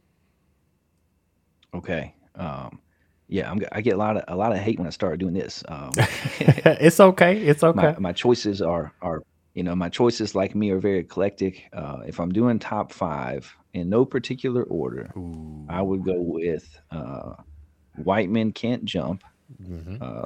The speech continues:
Speaker 1: love that, love that movie with Woody Harrelson, um, and Wesley Snipes. I would say the original Lion King would have to be on that list.
Speaker 2: Okay.
Speaker 1: Um, I would go with,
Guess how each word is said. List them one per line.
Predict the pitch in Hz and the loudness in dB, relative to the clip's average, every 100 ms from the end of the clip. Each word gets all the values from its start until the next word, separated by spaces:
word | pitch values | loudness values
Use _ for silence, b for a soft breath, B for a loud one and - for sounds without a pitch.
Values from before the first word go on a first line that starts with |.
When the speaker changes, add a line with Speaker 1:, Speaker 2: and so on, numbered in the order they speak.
| - | -10
Speaker 1:
love | 87 90 92 | -4 -4 0
that, | 90 - - | -2 -2 -6
love | 92 90 | -4 -2
that | 98 92 | 0 0
movie | 98 92 92 | 0 -2 -2
with | 85 - | -6 -4
Woody | 95 85 | -2 -2
Harrelson, | 90 87 87 90 85 - _ _ _ _ _ _ _ - | -2 -2 -4 -4 -6 -8 _ _ _ _ _ _ _ -8
um, | 90 85 82 80 65 - _ _ _ _ _ _ - 98 | -4 -2 -4 -4 -8 -14 _ _ _ _ _ _ -10 -4
and | 90 | 0
Wesley | 95 - 90 | 0 -2 -6
Snipes. | 95 87 82 - - | -2 -2 -2 -6 -6
I | 87 | -2
would | 90 85 | -2 -4
say | - 98 85 87 82 82 _ _ _ _ _ | 0 2 2 0 -4 -8 _ _ _ _ _
the | 95 92 | -4 0
original | 90 117 113 113 92 | 4 4 4 2 0
Lion | 87 104 110 | -2 0 -2
King | - 117 127 139 | 0 0 0 -2
would | 92 | -4
have | 101 95 | -4 -4
to | 92 | -4
be | 101 | -2
on | 92 98 | 0 0
that | 92 69 | -2 -2
list. | 98 127 - - - | -4 -4 -8 -20 -6
Speaker 2:
Okay. | - 87 - _ _ _ - | -2 -2 -6 _ _ _ -6
Speaker 1:
Um, | 82 71 64 78 - _ _ _ _ _ _ - | -4 -4 -6 -10 -14 _ _ _ _ _ _ -2
I | 92 | 0
would | 90 90 | 0 0
go | 95 90 | 2 4
with, | 87 87 85 85 | 4 2 0 -4